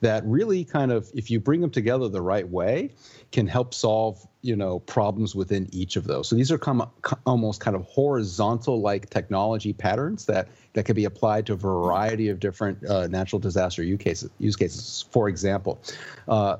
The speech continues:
our very first hack that, uh, that we ran was at Vivatech, where our C E O, Ginny, launched this. Um, and, uh, the winning, uh, we had about a hundred and fifty teams or so there participating. Uh, the winning team did a really cool,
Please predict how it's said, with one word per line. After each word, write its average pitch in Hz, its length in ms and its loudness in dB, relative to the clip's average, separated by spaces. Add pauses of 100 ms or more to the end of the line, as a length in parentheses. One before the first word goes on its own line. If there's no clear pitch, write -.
our 107 160 2 (160)
very 151 240 4
first 135 340 0
hack 101 460 -2
that, 92 400 -2
uh, 90 260 0
that 90 160 -4
we 101 140 0
ran 95 420 0
was 90 160 0
at 98 160 2
Vivatech, 98 520 0
where 87 340 0
our 95 140 0
C 90 280 -2
E 95 60 2
O, 87 80 0
Ginny, 92 340 2
launched 87 480 0
this. 85 340 -2 (380)
Um, 98 440 2 (360)
and, 107 420 4
uh, 101 140 2
the 107 120 2
winning, 113 500 0 (160)
uh, 107 180 -2
we 120 80 0
had 143 80 0
about 123 160 -2
a 92 40 -4
hundred 123 260 -2
and 104 320 -2
fifty 123 260 -2
teams 107 360 0
or 92 60 -4
so 92 360 0
there 90 220 2
participating. 92 800 -2 (480)
Uh, 101 280 2
the 107 80 4
winning 180 320 2
team 101 440 0 (360)
did 131 120 6
a 123 60 2
really 147 400 2
cool, 120 500 0